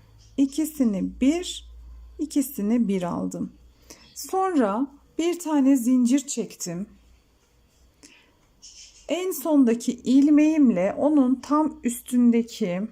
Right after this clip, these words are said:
onun tam üstündeki şu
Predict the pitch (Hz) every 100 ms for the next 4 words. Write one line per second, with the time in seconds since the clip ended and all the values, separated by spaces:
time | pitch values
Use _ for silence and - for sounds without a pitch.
0 | _ _ _ _ _ _ _ _ _ _
1 | _ _ _ - - _ _ _ - 254
2 | 262 254 254 - 233 - 233 202 190 -
3 | 185 175 220 233 - - - - - 220
4 | 180 190